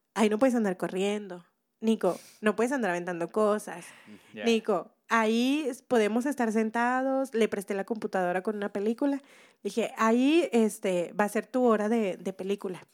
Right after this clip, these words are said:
Speaker 1: Entonces, te, Carlos te va a prestar, este, una silla y, y te van a poner la computadora y vas a poder ver la,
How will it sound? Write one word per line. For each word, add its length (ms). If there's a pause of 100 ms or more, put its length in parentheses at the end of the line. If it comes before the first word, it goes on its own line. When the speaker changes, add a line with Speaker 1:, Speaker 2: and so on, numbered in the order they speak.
(360)
Speaker 1:
Entonces, 580 (260)
te, 400 (460)
Carlos 320
te 80
va 80
a 40
prestar, 440
este, 400
una 160
silla 800
y, 180 (380)
y 80
te 100
van 120
a 80
poner 200
la 80
computadora 680
y 20
vas 160
a 80
poder 200
ver 220
la, 220